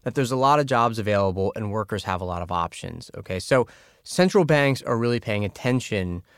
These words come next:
to how important it is to run an economy hot. And so are fiscal policymakers. So this is what the politicians do. They, you know, they tax and then they spend money, that kind of thing. They've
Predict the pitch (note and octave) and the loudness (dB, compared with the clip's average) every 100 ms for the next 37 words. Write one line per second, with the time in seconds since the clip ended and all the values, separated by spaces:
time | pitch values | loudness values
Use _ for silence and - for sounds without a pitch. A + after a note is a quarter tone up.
0 | _ _ - C#3+ B2+ A#2 A2+ A2 - - | _ _ -4 2 2 2 0 -4 -8 -4
1 | D#3+ F#3+ - F#3 G3+ A2 A#2 - A#2 A#2 | 0 0 0 0 0 -2 -2 -2 -2 0
2 | A#2 G#2 A#2 A2+ G#2 F#2+ E3+ B2+ - _ | 0 -2 -2 -2 -4 -6 0 0 -2 _
3 | _ _ _ _ - F3+ - A3 A#3 A3 | _ _ _ _ 0 0 2 4 4 4
4 | B3 - F3 C#3 G#2 - G2+ F2 - - | 0 0 0 2 0 -2 -6 -6 -10 -14
5 | - - - - G2+ G#2 G#2 A2 - C3 | -16 -20 -14 -10 -6 -4 -4 -4 0 2
6 | A#2+ F3+ D#3+ D#3 B2+ C#3+ C3+ C3 A2 G#2 | 4 2 2 2 0 2 2 4 2 2
7 | G2 G2 F2 F2 - C3+ C3 - G#2+ F#2+ | 0 -4 -6 -8 0 2 2 0 -6 -4
8 | F#2 - C3 A#2+ A#2 A#2 A2+ A2 G#2 _ | -6 -4 0 2 2 2 0 0 -4 _
9 | _ - A#2 - B2 G#2+ - A2 G#2+ G#2 | _ -2 0 0 -2 -4 -2 -2 0 0
10 | B2+ E3 | 2 4